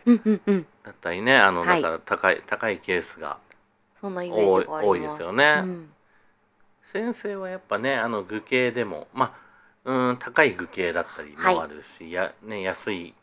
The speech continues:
Speaker 2: 多面ちゃん
Speaker 1: うん、うん、うん。
Speaker 2: とかね、いろいろ。だけどやっぱね、追っかけの方がすごい精度高いなって思っちゃいますよね。
Speaker 1: うん。
Speaker 2: うん。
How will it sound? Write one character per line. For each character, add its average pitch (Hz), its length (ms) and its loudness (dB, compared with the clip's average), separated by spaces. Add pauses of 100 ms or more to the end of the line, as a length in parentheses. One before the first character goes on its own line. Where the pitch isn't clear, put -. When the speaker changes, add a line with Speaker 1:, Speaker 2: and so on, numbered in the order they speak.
(120)
Speaker 2:
多 95 100 -12
面 80 240 -14
ち - 120 -16
ゃ 110 60 -2
ん 143 40 -6
Speaker 1:
う 208 100 0
ん、 170 180 -2
う 180 80 -6
ん、 156 180 -8
う 180 100 -12
ん。 156 60 -12
Speaker 2:
と - 100 -20
か 80 120 -12
ね、 104 300 0 (640)
い 80 60 -20
ろ 78 180 -16
い - 20 -14
ろ。 76 240 -12 (600)
だ 107 100 -20
け 110 80 -14
ど 110 120 -14
や 117 120 -16
っ - 100 -18
ぱ 120 100 -2
ね、 120 100 -6 (680)
追 113 80 -10
っ - 40 -12 (100)
か 123 100 -2
け 135 140 -8
の 131 100 -6
方 131 220 -2
が 104 420 6
す - 200 -12
ご 107 140 0
い 98 60 0
精 107 300 2
度 85 260 -4 (580)
高 - 280 6
い 90 80 0
な 87 180 2
っ - 20 -16
て - 140 -4
思 92 180 0
っ 92 60 -2 (100)
ち - 80 -12
ゃ 78 60 -6
い 73 60 -14
ま 76 100 -16
す - 140 -16
よ 247 60 0
ね。 254 120 8
Speaker 1:
う - 20 10
ん。 214 680 6
Speaker 2:
う - 20 -18
ん。 85 360 -16